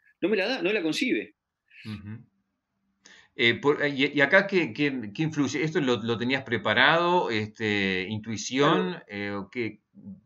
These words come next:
Speaker 2: por
Speaker 1: No,
Speaker 2: dónde
Speaker 1: acá,
Speaker 2: viene?
Speaker 1: acá, acá lo que pasa es que, eh, el caballo toca a la dama, entonces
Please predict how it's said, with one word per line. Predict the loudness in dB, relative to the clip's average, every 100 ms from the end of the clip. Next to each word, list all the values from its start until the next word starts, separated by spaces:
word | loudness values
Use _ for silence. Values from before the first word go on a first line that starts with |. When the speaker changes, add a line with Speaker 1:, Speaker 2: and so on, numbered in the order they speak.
| -12
Speaker 2:
por | -6 -4
Speaker 1:
No, |
Speaker 2:
dónde | -2 -2
Speaker 1:
acá, | -2
Speaker 2:
viene? | -4 -6
Speaker 1:
acá, | -4 -4 -2
acá | -2 0
lo | 0
que | 0
pasa | -4 -4
es |
que, | -4 -4 -6 _ _ -6
eh, | -6 -2 -4
el | -4
caballo | -4 -4 -4 -4
toca | -4 -4
a |
la | -4 -4
dama, | -6 -8 -8
entonces | -4 -4 -4 -6 -14